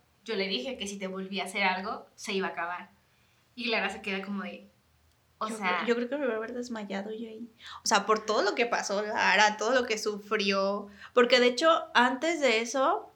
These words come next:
Speaker 2: antes de eso, su papá ya se había enterado.
Speaker 1: Sí.
Speaker 2: Que, que, o sea, que tu papá se entere que hay un video tuyo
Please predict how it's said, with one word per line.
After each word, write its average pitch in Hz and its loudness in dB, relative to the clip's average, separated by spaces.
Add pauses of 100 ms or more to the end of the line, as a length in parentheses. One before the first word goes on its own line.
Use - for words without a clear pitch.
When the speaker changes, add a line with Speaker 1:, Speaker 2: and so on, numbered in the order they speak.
(120)
Speaker 2:
antes 247 0
de 269 4
eso, 226 0
su 254 -4
papá 262 4
ya 277 6
se 269 2
había 247 6
enterado. 233 2
Speaker 1:
Sí. 208 -8
Speaker 2:
Que, 220 2
que, 220 -2
o - -4
sea, 208 -6
que 240 -2
tu 240 -2
papá 226 4
se 330 2
entere 339 2
que 226 -2
hay 214 6
un 262 0
video 262 4
tuyo 240 -4